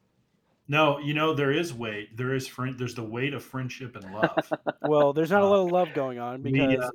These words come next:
Speaker 1: uh,
Speaker 2: all
Speaker 1: we
Speaker 2: the
Speaker 1: don't defeat, we don't defeat stuff because of what we hate. We defeat it by loving it. So
Speaker 2: Yeah.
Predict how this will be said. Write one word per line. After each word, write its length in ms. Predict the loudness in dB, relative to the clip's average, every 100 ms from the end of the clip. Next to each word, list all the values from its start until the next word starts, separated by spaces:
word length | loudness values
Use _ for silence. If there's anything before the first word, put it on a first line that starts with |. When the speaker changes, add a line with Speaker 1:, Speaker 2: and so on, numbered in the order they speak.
| -8
Speaker 1:
uh, 100 | -2
Speaker 2:
all 220 | 2 4
Speaker 1:
we 100 | 6 4
Speaker 2:
the 60 | 4
Speaker 1:
don't 320 | 4 4 2
defeat, 760 | -4 -4 -2 0 0 -2 -8 -8 -2
we 120 | -2
don't 240 | -2 -4 -4
defeat 400 | -8 -6 -6 -6
stuff 320 | -4 -4 -4
because 300 | -8 -8 -8
of 60 | -8
what 160 | -10
we 60 | -12
hate. 340 | -18 -16 -16 -18
We 80 | -20
defeat 380 | -20 -10 -8
it 140 | -8 -10
by 180 | -16 -16
loving 320 | -16 -16 -18 _
it. 300 | _ _ _ _ _ _ _ _ _
So 220 | -18 -12
Speaker 2:
Yeah. 180 | -12 -12